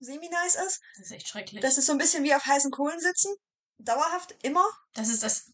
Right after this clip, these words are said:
Speaker 2: ich, also, mir fällt, mir fällt in jeder Phase der Klausurenzeit ein,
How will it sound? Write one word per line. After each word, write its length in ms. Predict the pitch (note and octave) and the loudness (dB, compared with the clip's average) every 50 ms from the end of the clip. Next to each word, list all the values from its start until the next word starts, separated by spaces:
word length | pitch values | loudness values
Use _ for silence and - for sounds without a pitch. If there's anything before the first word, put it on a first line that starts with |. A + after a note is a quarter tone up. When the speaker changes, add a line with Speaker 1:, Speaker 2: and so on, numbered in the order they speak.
| _ _ _ | _ _ _
Speaker 2:
ich, 300 | - A3+ G#3+ - - - - - | -6 -4 -4 -4 -6 -6 -4 0
also, 260 | G#3 G#3+ G#3 G#3+ G3+ D3+ - _ _ _ | 2 2 2 0 -6 -8 -12 _ _ _
mir 220 | - A3 A3 A3+ A3 | -6 -4 -2 -2 -2
fällt, 460 | - A#3 A3+ G#3+ G3+ - - _ - | -2 -2 -2 -2 -2 -4 -10 _ -8
mir 140 | A3 A3 G#3+ | -6 -6 -4
fällt 240 | - A3+ G#3+ G3+ G3 | -2 -2 -4 0 2
in 120 | A3 A3 | 2 2
jeder 240 | G#3 B3 D4 D#4 D#4 | 4 4 4 4 2
Phase 440 | - - - B3 B3 C4 B3 B3 A3 | 0 -2 0 2 2 2 2 0 -2
der 280 | G#3+ G#3+ G#3+ G#3 G#3 G#3+ - | -2 -2 -2 -2 -2 -6 -6
Klausurenzeit 800 | - A3+ G#3+ A3 G#3+ A#3+ C4 B3 A3+ - - G3+ G3 G3 G3 - | -4 -4 -2 -2 -2 0 2 2 2 2 2 2 0 -2 0 0
ein, 300 | F3+ G3 G#3 A3+ C4 | 2 2 2 2 0